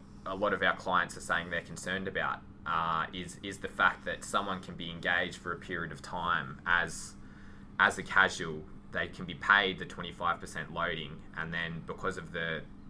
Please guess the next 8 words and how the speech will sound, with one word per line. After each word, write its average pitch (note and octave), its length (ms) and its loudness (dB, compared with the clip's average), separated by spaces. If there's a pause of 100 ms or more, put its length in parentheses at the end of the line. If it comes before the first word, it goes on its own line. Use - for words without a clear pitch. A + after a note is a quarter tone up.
(120)
sort E2+ 200 -6
of D#2+ 120 -8
pattern F2+ 280 6
of D#2+ 140 -6
work F2 400 0 (640)
down F2+ 240 4
the D#2 60 -4
track, - 440 4